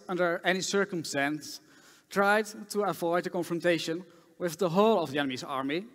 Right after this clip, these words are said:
and only tried to attack a small part of it. So they tried all different kind of tactics to achieve that.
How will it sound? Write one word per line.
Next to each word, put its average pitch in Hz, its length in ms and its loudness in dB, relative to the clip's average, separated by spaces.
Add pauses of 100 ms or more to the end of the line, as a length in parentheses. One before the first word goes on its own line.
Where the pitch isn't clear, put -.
and 170 120 -8
only 175 220 2
tried 160 320 2
to 156 240 -2 (420)
attack 151 320 0 (160)
a 190 40 -10
small 165 260 -4
part 190 320 4
of 131 160 -4
it. 113 200 -12 (1200)
So - 160 0
they 214 240 4 (240)
tried 226 320 2
all 262 280 6 (320)
different 202 320 -2
kind 185 140 4
of - 140 -8
tactics - 560 -4
to 180 100 -2
achieve 170 320 0
that. 127 220 -10